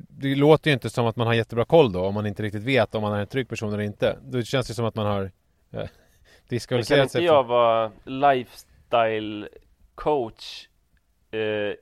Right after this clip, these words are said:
Speaker 2: inspo-människa då? Som, ja, ju, ju har varit den mest otrygga personen i hela världen, som kissade på mig och,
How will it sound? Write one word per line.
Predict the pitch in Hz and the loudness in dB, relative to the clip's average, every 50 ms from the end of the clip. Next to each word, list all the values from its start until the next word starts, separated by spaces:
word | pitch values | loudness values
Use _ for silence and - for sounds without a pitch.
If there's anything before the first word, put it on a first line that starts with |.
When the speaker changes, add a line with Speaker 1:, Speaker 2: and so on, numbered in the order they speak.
| _ _ | _ _
Speaker 2:
inspo-människa | 139 139 120 107 104 - - - _ - 107 107 104 107 123 151 170 170 170 165 - 104 92 | -8 -6 -6 -6 -8 -10 -14 -18 _ -8 -6 -6 -4 -4 -2 -4 -4 -4 -8 -8 -6 -6 -6
då? | 55 53 - - _ _ _ | -6 -8 -10 -14 _ _ _
Som, | _ _ - 117 110 110 107 98 - _ _ _ _ _ _ _ _ _ _ - | _ _ -6 -4 -4 -4 -6 -8 -12 _ _ _ _ _ _ _ _ _ _ -16
ja, | - 87 87 - - - | -14 -14 -14 -14 -16 -18
ju, | - 123 - - | -18 -18 -18 -16
ju | - 120 113 117 113 113 - - | -12 -10 -8 -6 -6 -6 -8 -8
har | 113 113 | -4 -4
varit | 113 107 - | -4 -4 -4
den | 110 110 | -6 -6
mest | 107 - - | -6 -6 -8
otrygga | - 139 120 107 104 - 101 107 104 95 107 | -8 -10 -8 -10 -10 -10 -10 -10 -8 -10 -10
personen | - - 110 104 101 | -10 -8 -8 -8 -6
i | 101 | -6
hela | 101 101 101 | -6 -6 -4
världen, | 101 135 160 147 131 110 98 95 | -2 -2 -2 -2 -2 -4 -8 -12
som | 101 104 104 | -14 -16 -16
kissade | - - 120 110 - 120 110 | -14 -12 -12 -10 -8 -8 -8
på | 107 - 135 135 143 135 | -6 -6 -4 -4 -4 -4
mig | 127 117 107 - | -4 -6 -8 -6
och, | - 110 110 _ _ _ | -8 -10 -12 _ _ _